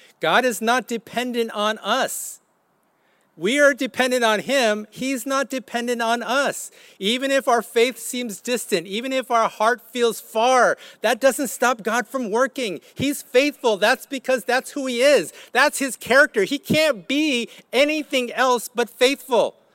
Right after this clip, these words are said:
God is working. God is still working in your life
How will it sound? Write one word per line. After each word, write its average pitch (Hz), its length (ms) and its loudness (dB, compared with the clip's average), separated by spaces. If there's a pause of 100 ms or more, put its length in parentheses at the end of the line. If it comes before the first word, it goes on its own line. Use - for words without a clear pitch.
(480)
God 240 420 2 (100)
is 220 200 2
working. 214 720 0 (220)
God 233 260 6
is 247 140 0
still 254 360 2
working 240 400 0
in 226 140 -2
your 233 220 2
life 233 340 2